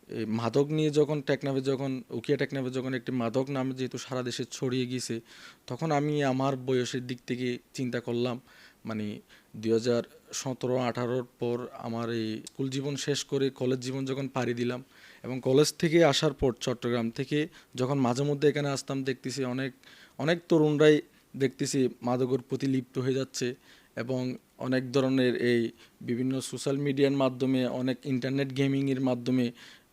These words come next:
মানে, লিপ্ত হয়ে যাচ্ছে এই, এ ধরনের গেমের মাধ্যমে। তো আমি চিন্তা করলাম, আমরা যেহেতু শহরে বড়,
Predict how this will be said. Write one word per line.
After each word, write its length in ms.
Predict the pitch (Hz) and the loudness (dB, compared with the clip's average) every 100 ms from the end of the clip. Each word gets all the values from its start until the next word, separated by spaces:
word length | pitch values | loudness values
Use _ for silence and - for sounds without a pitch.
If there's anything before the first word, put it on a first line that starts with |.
| - | -4
মানে, 360 | 123 120 120 - _ _ - _ - | 0 0 0 -4 _ _ -20 _ -4
লিপ্ত 300 | 123 127 - | -2 -2 0
হয়ে 160 | 139 151 | 2 4
যাচ্ছে 300 | 147 - 131 - | 2 0 -4 -2
এই, 280 | 127 113 107 | 0 0 -2
এ 120 | 120 | -4
ধরনের 420 | 117 139 139 131 123 | 0 2 2 0 0
গেমের 360 | 123 120 127 | 2 4 2
মাধ্যমে। 340 | 127 117 117 120 | 0 -2 -4 -6
তো 60 | 170 | -2
আমি 120 | 165 | -4
চিন্তা 320 | 160 165 151 | -2 -2 0
করলাম, 360 | 147 151 156 151 | 2 2 2 2
আমরা 220 | 131 139 | 2 0
যেহেতু 460 | 143 143 - 147 135 - - | 0 -2 0 0 -2 -8 -12
শহরে 380 | - 139 135 131 | -4 0 4 2
বড়, 240 | 131 127 | 4 2